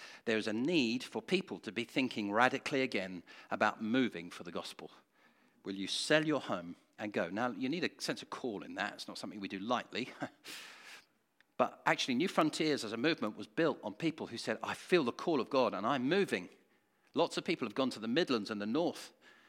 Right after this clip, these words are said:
and they're now in Scotland because they felt, "No, the, the gospel is calling me. God is calling me."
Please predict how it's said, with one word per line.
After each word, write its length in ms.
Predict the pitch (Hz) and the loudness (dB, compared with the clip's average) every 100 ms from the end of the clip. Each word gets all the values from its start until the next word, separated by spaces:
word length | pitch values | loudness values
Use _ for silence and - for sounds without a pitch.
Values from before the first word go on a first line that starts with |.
| _ | _
and 80 | 117 | 0
they're 80 | 120 | 6
now 220 | 143 139 | 8 8
in 80 | 113 | 4
Scotland 640 | - 214 196 131 92 - - - - - - | 2 4 4 0 -4 -8 -14 -20 -20 -14 -8
because 280 | - 156 135 | -4 -4 -4
they 60 | |
felt, 280 | - 143 - | -2 -2 -2
"No, 240 | 165 156 113 127 - | -4 -4 -6 -8 -8
the, 100 | 104 - | -10 -10
the 80 | 135 | -6
gospel 500 | - 127 - 120 101 | -4 -2 -2 -2 -2
is 100 | - | -4
calling 340 | - 170 120 | 0 0 0
me. 60 | - | 0
God 240 | 196 160 | 0 0
is 100 | 123 | -4
calling 460 | - - 151 143 120 | -8 -4 0 0 0
me." 160 | 92 | -2